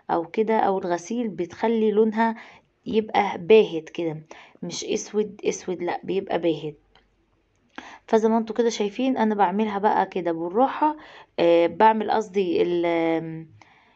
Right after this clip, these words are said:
العيون بالسلكه كده، عشان لو فيها اي دهون او فيها اي حاجه كده بطلعها. وزي ما قلت لكم اول باول تعملوا الحاجه، مش هتلاقوا يعني حاجه مثلا صعبه دهونها،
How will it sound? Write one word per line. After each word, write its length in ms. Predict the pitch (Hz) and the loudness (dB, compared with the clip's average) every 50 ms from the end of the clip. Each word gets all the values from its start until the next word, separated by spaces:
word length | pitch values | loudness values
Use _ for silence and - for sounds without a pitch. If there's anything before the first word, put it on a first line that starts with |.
| _ _ _ _ _ _ _ _ _ _ _ _ - | _ _ _ _ _ _ _ _ _ _ _ _ -4
العيون 440 | 175 180 175 170 180 202 214 214 202 | 0 2 2 2 2 2 0 0 0
بالسلكه 480 | 190 180 - - - 226 220 - 220 | -4 -4 0 2 2 2 2 2 -2
كده، 480 | 208 214 262 262 302 320 330 302 - - - | 0 0 2 4 6 6 6 6 4 2 -2
عشان 260 | 185 - - 262 262 | -4 0 0 2 4
لو 100 | 254 240 | 4 4
فيها 380 | 240 - 247 247 240 233 - | 4 2 0 4 4 6 6
اي 180 | - 240 233 233 | 4 4 2 0
دهون 360 | 208 202 202 202 202 190 - | 0 0 -2 -2 -2 -4 -2
او 120 | - 180 180 | -4 -4 -2
فيها 340 | - - 240 233 220 208 | 2 2 4 4 4 4
اي 200 | - 220 226 226 | 4 4 4 2
حاجه 320 | 214 - - 208 208 208 233 | 2 0 -2 -2 -2 -2 -4
كده 260 | 220 - 247 247 277 | -2 -2 0 0 2
بطلعها. 720 | 226 202 202 - 180 180 202 247 - - - 302 330 339 - - - - - - _ _ | 0 0 -2 -2 -4 0 0 0 -2 0 2 2 2 2 2 -6 -20 -20 -20 -20 _ _
وزي 120 | 180 175 214 | 0 2 2
ما 120 | 214 214 | 4 2
قلت 200 | 185 - - - | 0 -2 0 0
لكم 240 | 269 262 - - 277 | 0 0 0 -2 2
اول 340 | - - 220 226 214 233 220 | 4 4 4 4 4 2 0
باول 360 | 196 185 233 262 262 277 254 | 0 2 2 2 2 0 -2
تعملوا 340 | - - 175 170 196 214 220 | -2 -4 -4 -2 2 2 2
الحاجه، 480 | 214 214 - - 240 226 208 240 262 254 - - - _ _ _ - | 2 2 -2 -4 -4 0 0 0 0 0 -2 -16 -20 _ _ _ -12
مش 180 | 185 - - | -12 -6 -6
هتلاقوا 720 | 190 185 - 214 220 214 - - 220 220 214 214 - - - | -6 -4 0 0 0 0 2 2 4 4 4 2 2 -2 -4
يعني 840 | - - 175 160 160 175 175 175 175 175 170 170 165 160 156 - - | -4 -6 -4 -6 -6 -8 -8 -8 -8 -10 -10 -12 -10 -10 -10 -12 -10
حاجه 360 | - - - 196 202 190 185 | -10 -4 -2 -2 0 0 -2
مثلا 380 | 185 190 196 - 202 190 185 180 | -4 -4 -4 -4 -2 -2 -2 -4
صعبه 360 | 185 - 208 196 190 185 185 180 | -2 -2 0 0 2 0 -2 -4
دهونها، 500 | 170 170 170 196 196 180 180 190 185 | -4 -4 -6 -6 -6 -4 -4 -6 -6